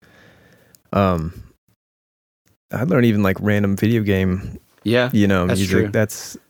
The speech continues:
Speaker 1: it
Speaker 2: So middle school.
Speaker 1: Yeah, I
Speaker 2: Yeah,
Speaker 1: mean, like,
Speaker 2: like,
Speaker 1: you know, middle, it's
Speaker 2: Zelda. I'm gonna learn the
Speaker 1: natural
Speaker 2: Zelda.
Speaker 1: progression, yeah.
Speaker 2: And there was a lot of good Zelda music to learn.
Speaker 1: Yeah, and bass lines, 'cause, you know, it's
Speaker 2: It's a video game.
Speaker 1: Yeah.
Speaker 2: Yeah. That's cool. So,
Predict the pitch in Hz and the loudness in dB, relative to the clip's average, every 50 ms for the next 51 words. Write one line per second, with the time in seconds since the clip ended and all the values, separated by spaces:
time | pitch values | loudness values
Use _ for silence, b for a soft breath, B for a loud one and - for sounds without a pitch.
0 | _ _ _ _ 95 90 80 - - - - 139 135 117 95 92 90 92 95 90 | _ _ _ _ -8 -8 -8 -8 -10 -6 -2 0 0 0 -2 -2 -4 -4 -4 -6
1 | 90 - - - 80 78 76 - - _ 123 127 139 139 147 120 101 - 123 - | -8 -8 -10 -12 -12 -12 -14 -16 -6 _ 2 4 6 6 6 4 4 4 4 6
2 | 147 160 175 175 175 - - 165 - 139 123 120 110 110 113 113 135 139 147 - | 6 8 8 8 8 6 6 4 2 2 0 2 2 0 0 -2 -2 -2 -4 -4
3 | - - - - - - - 95 110 135 175 180 101 - - - - 95 101 110 | -6 -8 -6 -6 -6 -4 -4 -2 0 2 2 2 0 -4 -8 -8 -6 -4 -2 -2
4 | 113 117 120 131 139 - 104 104 101 - 107 104 - 113 104 104 104 98 - - | 0 2 2 4 4 4 4 4 2 2 2 4 2 2 4 4 2 2 0 -2
5 | 113 92 92 104 107 110 113 113 - - _ - 117 151 180 170 110 92 95 110 | -4 -2 -2 -2 -2 -2 -2 -4 -6 -8 _ -2 0 0 0 0 -2 -2 -2 -2
6 | 107 98 90 101 95 87 87 92 92 101 95 85 82 90 95 92 87 82 - - | -4 -2 -2 -4 -4 -4 -4 -4 -4 -4 -2 -2 -4 -4 -4 -4 -6 -10 -12 -12
7 | - 80 92 110 101 104 131 165 165 64 107 107 123 139 151 - - 156 131 127 | -10 -6 -4 0 0 2 2 2 2 0 2 2 2 2 2 0 -2 -2 -2 -2
8 | 127 - - 127 117 110 107 104 104 113 135 - - - _ _ - - - - | -4 -4 -4 -4 -2 -2 -2 -2 -4 -4 -6 -8 -12 -16 _ _ -20 -20 -20 -14
9 | 160 139 135 147 160 - _ _ _ - _ _ _ _ _ - 98 113 87 - | -12 -12 -12 -12 -16 -20 _ _ _ -20 _ _ _ _ _ -8 -6 -6 -6 -6
10 | - - 110 104 - - - 135 123 - - - - _ _ - - 85 87 - | -8 -10 -10 -10 -6 -4 -4 -2 -4 -6 -8 -16 -20 _ _ -16 -14 -14 -14 -16
11 | _ _ _ _ b b b b b b b b b b _ _ _ _ _ 107 | _ _ _ _ b b b b b b b b b b _ _ _ _ _ -12
12 | 104 - - - 101 104 95 85 - - - 127 120 120 120 120 117 117 120 117 | -10 -10 -8 -6 -6 -6 -6 -8 -8 -4 -2 0 2 2 2 2 0 0 -2 -6